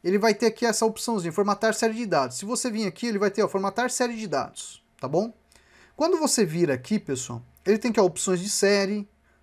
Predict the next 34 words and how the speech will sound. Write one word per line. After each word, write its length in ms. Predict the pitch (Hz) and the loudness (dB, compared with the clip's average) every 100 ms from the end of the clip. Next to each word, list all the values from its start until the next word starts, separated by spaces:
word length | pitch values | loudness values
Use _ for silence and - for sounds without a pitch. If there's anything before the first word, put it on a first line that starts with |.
| - | -4
lá, 160 | 151 143 | 0 0
ó, 40 | |
projeção 520 | 170 226 226 - 277 | 2 2 2 0 -2
do 100 | 269 | -2
mapa. 400 | 196 147 - - _ _ _ _ _ _ _ _ _ _ | 0 0 -2 -16 _ _ _ _ _ _ _ _ _ _
E 60 | 160 | -6
tem 160 | 220 214 | 0 2
lá, 220 | 208 165 | 4 2
ó, 240 | 120 110 - | 0 -8 -16
Mercator, 1000 | - 156 180 180 - 196 185 - 196 190 - _ _ _ _ - | -12 2 4 4 0 -2 -2 2 4 4 -2 _ _ _ _ -6
né, 220 | 139 190 | 0 2
ó, 220 | 139 110 120 _ _ _ _ _ _ _ _ | 2 -2 -10 _ _ _ _ _ _ _ _
Miller. 560 | 147 185 208 202 196 196 _ _ _ _ _ _ _ - | 0 4 6 6 4 0 _ _ _ _ _ _ _ 0
É 80 | |
o 60 | 190 | 0
tipo 280 | 196 269 262 | 2 -4 -4
de 100 | 226 | -4
projeção 640 | 208 233 220 220 - 220 | 2 2 4 2 0 -4
que 80 | 214 | -2
ele 120 | 214 | -4
faz 340 | - 214 202 175 | 0 0 0 -2
do 180 | 180 | -2
mapa, 440 | 226 208 202 - 139 | 2 2 2 0 -6
do 120 | 151 | -4
desenho 420 | 180 202 170 208 | 0 2 4 2
do 120 | 214 233 | 0 2
mapa, 360 | 180 180 - _ _ _ _ _ | 4 2 -2 _ _ _ _ _
tá 100 | 131 | -4
bom? 300 | 139 214 262 _ _ _ _ _ _ _ | -2 -2 -4 _ _ _ _ _ _ _
Então 120 | 202 | -8
vou 80 | 220 | -4
deixar 220 | 240 240 | -2 -2
no 80 | 240 | -2
automático, 680 | 247 302 226 156 - - | -4 -2 -2 -2 -6 -18